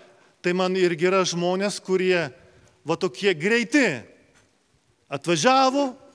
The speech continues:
pamatė, pasigavo, išmoko. Va tai, sakyčiau, yra šiandieną pagrindinė žinia iš, iš Marijos. Nes Marija išgirdo žodį, suprato,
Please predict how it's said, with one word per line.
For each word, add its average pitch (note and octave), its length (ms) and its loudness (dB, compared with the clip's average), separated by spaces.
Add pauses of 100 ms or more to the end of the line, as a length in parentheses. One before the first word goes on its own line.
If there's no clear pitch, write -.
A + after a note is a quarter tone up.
pamatė, G#3 560 0
pasigavo, G3 800 0
išmoko. G3 760 0 (920)
Va F3+ 200 2
tai, G#3+ 600 2
sakyčiau, F3 560 -4
yra F3 480 2 (360)
šiandieną F3+ 680 -2
pagrindinė F#3 640 0
žinia F3+ 400 -2
iš, D#3+ 240 -4
iš - 200 -6
Marijos. F3 600 0
Nes E3+ 240 -6
Marija G#3 540 2 (500)
išgirdo A3+ 600 4
žodį, D3 460 0 (680)
suprato, G3+ 840 0